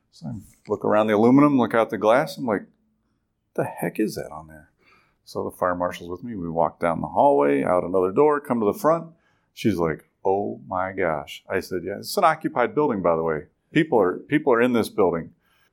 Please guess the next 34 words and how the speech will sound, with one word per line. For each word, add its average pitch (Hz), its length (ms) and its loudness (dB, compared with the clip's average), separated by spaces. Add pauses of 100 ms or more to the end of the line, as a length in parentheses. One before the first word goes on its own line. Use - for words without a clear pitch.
(160)
So - 140 0
I 147 60 2
call 135 500 2 (120)
fire 117 180 2
prevention 113 420 -4
guy 107 140 6
that 107 160 2
I 107 40 0
know 110 160 4
up 110 100 -4
there, 110 340 4 (120)
'cause 98 140 -6
he 120 60 4
had 113 100 4
just 113 260 0
left 107 260 4
to 104 80 -4
go 104 160 4
to 104 60 4
another 101 240 2
building. 110 320 2
I 95 60 -2
said, 101 180 -6
"Hey, 107 140 2
you 92 60 0
need 98 120 -2
to 90 80 -8
come 101 180 -6
back 87 260 0
to, 85 300 -4
uh, 85 120 -4 (160)
this 85 120 -16
building, 82 400 -2
and 80 160 -8